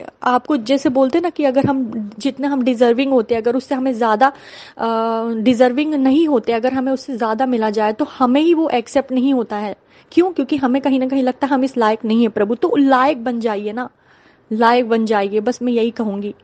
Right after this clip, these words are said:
ठीक है? क्योंकि प्रभु तो सबको बहुत प्रेम देना चाहते हैं, बहुत कुछ करने आए, बहुत सारी लीलाएं अब सामने होंगी। हम कहते हैं ना, "अपने दरबार प्रकट करें, अपने दरबारी प्रकट करें, अपने भक्त प्रकट करें, अपनी लीलाएं प्रकट करें", तो वो यही करना चाहते हैं। अब सबको साथ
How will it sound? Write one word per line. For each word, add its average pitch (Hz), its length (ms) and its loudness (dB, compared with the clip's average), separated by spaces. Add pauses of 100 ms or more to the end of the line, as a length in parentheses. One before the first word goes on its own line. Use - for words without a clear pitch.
(880)
ठीक 269 160 4
है? 294 60 2
क्योंकि 294 220 0
प्रभु 254 300 0
तो 240 100 -4
सबको - 320 -2
बहुत 233 480 2
प्रेम 247 260 -2
देना 233 220 0
चाहते 226 300 -2
हैं, 220 120 -2
बहुत 262 320 -2
कुछ 262 180 -6
करने 247 300 0
आए, 240 120 0
बहुत 262 320 0
सारी 269 200 0
लीलाएं 247 400 2
अब 254 80 -6
सामने 240 400 0
होंगी। 254 220 2
हम 247 120 -2
कहते 247 280 -2
हैं 330 60 -4
ना, 359 100 -6 (340)
"अपने 262 200 0
दरबार 247 440 2
प्रकट 240 320 -4
करें, 240 200 -4
अपने 254 180 -4
दरबारी 233 460 -2
प्रकट 247 320 0
करें, 240 200 0
अपने 254 180 -2
भक्त 240 300 -4
प्रकट 240 320 0
करें, 240 200 2
अपनी 247 200 2
लीलाएं 240 360 4
प्रकट 233 300 -4
करें", 233 240 0
तो 302 120 -4
वो 320 100 0
यही 277 360 4
करना 269 340 -2
चाहते 233 360 -6
हैं। 214 240 -6
अब 202 120 -6 (420)
सबको 294 360 2
साथ 269 420 0